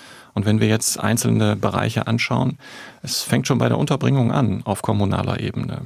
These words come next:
Viele Plätze, die wir zu der Unterbringung geschaffen haben, die wir zweitausendfünfzehn, sechzehn gebaut haben, hergerichtet haben, die sind zum Teil noch belegt von den damaligen Personen, die zu uns gekommen sind.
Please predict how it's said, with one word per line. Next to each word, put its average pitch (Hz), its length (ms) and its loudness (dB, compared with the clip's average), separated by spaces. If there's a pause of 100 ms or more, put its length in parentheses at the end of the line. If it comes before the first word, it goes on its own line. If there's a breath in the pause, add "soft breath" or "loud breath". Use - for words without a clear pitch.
(500)
Viele 143 480 2
Plätze, - 580 -4
die 107 180 -2
wir 101 100 0
zu - 160 -2
der 107 100 4
Unterbringung 113 840 0
geschaffen - 500 -2
haben, - 520 -6
die 104 160 -4
wir 104 280 2 (220)
zweitausendfünfzehn, 107 800 0
sechzehn 123 560 -2 (600 loud breath)
gebaut 113 440 0
haben, 92 340 -2
hergerichtet 110 640 -2
haben, - 140 -6
die 98 60 -6
sind 113 160 -2
zum 110 100 0
Teil 104 160 2
noch 92 120 0
belegt - 520 -2 (140)
von 101 160 0
den 98 100 2
damaligen 104 420 2
Personen, 98 400 2
die 95 100 0
zu - 120 -2
uns 113 160 0
gekommen - 400 -4
sind. - 300 -8